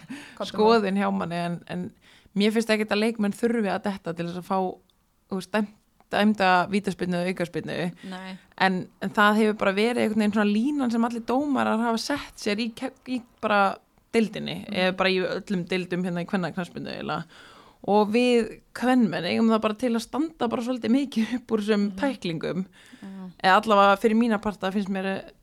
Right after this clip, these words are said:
Speaker 2: þú veist, það, það vera algengara að maður sér bara, ó, þú veist, þú hefur
Speaker 3: Mhm.
Speaker 2: átt að láta þetta og mér finnst það gerast minna hjá körlunum, eiginlega.
Speaker 1: Mhm.
Speaker 3: Já.
Speaker 1: Þannig að þér fannst þetta víti?
Speaker 2: Mér fannst það víti. Þú veist, mér finnst það brot, en bara hún er,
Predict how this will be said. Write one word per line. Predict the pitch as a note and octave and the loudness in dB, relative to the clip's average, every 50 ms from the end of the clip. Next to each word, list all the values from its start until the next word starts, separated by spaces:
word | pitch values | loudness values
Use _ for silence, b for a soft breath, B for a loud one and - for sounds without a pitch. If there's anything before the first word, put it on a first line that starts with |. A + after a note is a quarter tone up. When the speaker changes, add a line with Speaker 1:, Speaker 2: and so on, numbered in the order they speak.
| - - | -12 -8
Speaker 2:
þú | G3 G3 | -6 -6
veist, | F#3+ - - _ - - | -6 -8 -10 _ -18 -14
það, | - - - G3 G3 G3+ G3+ F#3 | -10 -6 -4 -4 -2 -4 -2 0
það | G3+ G3+ | 0 0
vera | F#3+ F#3+ G3 F#3+ - - | 2 2 2 2 2 2
algengara | G3+ G#3 G#3 - F#3+ F3 F#3 F3+ F#3 F3+ | 0 0 -2 -2 -2 -2 0 0 0 2
að | F3+ | 0
maður | F#3 F#3 - | 0 -2 -2
sér | - G#3 G3 F3+ | -2 -4 -4 -4
bara, | - F#3+ G3 - - - | -4 -4 -4 -4 -6 -6
ó, | - A3 G#3 G3+ F#3+ | -8 -8 -8 -8 -10
þú | F#3 | -10
veist, | F#3 - - | -12 -14 -14
þú | - A3 G#3 G#3+ - - _ | -12 -10 -10 -10 -12 -16 _
hefur | - G3+ G#3+ G#3+ G3+ | -10 -6 -4 -4 -4
Speaker 3:
Mhm. | G#3 | -4
Speaker 2:
átt | G#3 - | -4 -6
að | - - A3+ G3+ | -8 -8 -4 -4
láta | G3 G3 G#3 G3 | -4 -2 -4 -4
þetta | F#3+ - G3+ F#3+ - - F3+ F3 | -4 -6 -8 -10 -8 -8 -6 -4
og | F3 | -4
mér | F3+ F3+ | -4 -6
finnst | F3 - | -8 -8
það | G3 G3+ F3+ - | -10 -12 -10 -10
gerast | - G3+ F#3+ - - G#3 | -10 -10 -10 -8 -8 -6
minna | G3 G3 G#3 A3 A3 G#3 G3 F3 F3+ F#3 b b b b b b b b b b b _ | -2 0 2 2 2 2 0 -2 -6 -8 b b b b b b b b b b b _
hjá | - E3+ | -10 -4
körlunum, | - G#3+ F#3+ F#3 E3+ D#3 E3+ E3+ F#3 | -2 -4 -2 -2 -6 -8 -8 -10 -10
eiginlega. | - - - - F3 E3+ - | -10 -10 -8 -8 -8 -10 -10
Speaker 1:
Mhm. | G3 G3 G3 F#3+ F#3+ | -12 -12 -10 -10 -10
Speaker 3:
Já. | F#3 F#3 F3+ F3+ F3+ | -10 -10 -8 -8 -6
Speaker 1:
Þannig | F#3+ G3+ G3 | -6 -6 -4
að | - | -4
þér | A#3+ A#3 | -6 -6
fannst | - A#3+ A#3+ A#3 - | -6 -8 -10 -10 -12
þetta | - F#3+ | -14 -14
víti? | F#3 F3 - - E3+ - _ _ - | -14 -12 -14 -16 -20 -20 _ _ -2
Speaker 2:
Mér | - G#3 A3 A3 | 2 2 2 2
fannst | C4 C4+ B3+ - | 2 -2 -2 -2
það | A#3 A3+ | -2 0
víti. | B3+ C#4 C#4 - - - B2 D#3+ D#3 B B B B B | 0 -2 -2 -6 -12 -12 -12 -12 -14 B B B B B
Þú | _ | _
veist, | G3 F#3+ - A3+ | -8 -4 2 4
mér | A3 A3 | 4 4
finnst | A3 A3 | 4 2
það | - A3 A3 - | -2 -4 -4 -4
brot, | - A#3 C4 C#4+ C4+ G3+ D#3+ C#3 B2 - - _ - - | -4 -2 -2 0 2 2 2 0 0 -4 -8 _ -8 -2
en | - G3+ G3 | 0 0 2
bara | F#3+ G3 F#3+ | 2 2 4
hún | G3+ G#3+ A#3 A3+ A3+ A3+ A3 | 6 6 6 8 8 6 6
er, | G#3+ G#3 - | 6 4 0